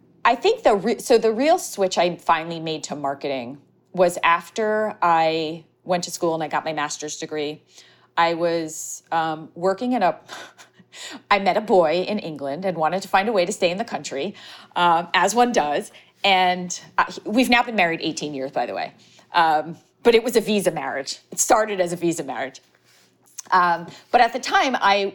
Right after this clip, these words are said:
I had gotten a job in <laughs> packaging development, um, in cosmetics. And I kn-, knew nothing about it. It was, like, a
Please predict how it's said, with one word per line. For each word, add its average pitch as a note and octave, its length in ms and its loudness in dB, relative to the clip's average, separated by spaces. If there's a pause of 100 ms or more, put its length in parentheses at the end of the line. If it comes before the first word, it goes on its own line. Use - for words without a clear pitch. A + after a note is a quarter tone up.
(100)
I F#3 180 4
had F#3+ 240 -4
gotten G#3 200 2
a B3+ 80 -2
job E3+ 520 2
in F3 300 0 (220)
<laughs> - 200 -20
packaging A3+ 480 0
development, E3+ 560 0 (400)
um, E3+ 340 2
in F#3+ 140 -4
cosmetics. F3 720 -4 (500)
And G3+ 400 0 (180)
I A3+ 120 4
kn-, C4+ 280 -4
knew F#3 120 0
nothing F#3+ 420 0
about C#3+ 300 -6
it. A2 100 -12
It - 140 -8
was, F3+ 180 -8
like, D#3 160 -4
a D#3+ 100 -10